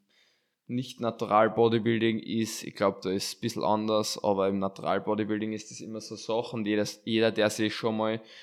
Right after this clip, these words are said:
ähm, mit Wettkampf-Bodybuilding auseinandergesetzt hat, jeder, der sich, ähm, schon einmal,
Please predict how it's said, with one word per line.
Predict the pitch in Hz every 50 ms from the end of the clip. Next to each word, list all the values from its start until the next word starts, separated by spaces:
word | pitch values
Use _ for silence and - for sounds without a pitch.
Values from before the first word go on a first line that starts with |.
| - - - _ _ - -
ähm, | 107 110 110 110 110 110 110 110 - -
mit | 120 120 123 123 123 - - 101
Wettkampf-Bodybuilding | 117 117 117 - - 127 120 - - - 113 113 117 117 104 113 113 110 117 113
auseinandergesetzt | 104 104 - - 107 107 107 113 117 123 120 - - 127 117 110 - - - -
hat, | 117 110 -
jeder, | - 110 110 110 113
der | 104 110 110 110
sich, | - - 117 113 110 113 110 -
ähm, | - 104 107 107 107 107 107
schon | 104 - - - 120 113 117 117 - -
einmal, | - 107 110 104 107 110 110 110 113 110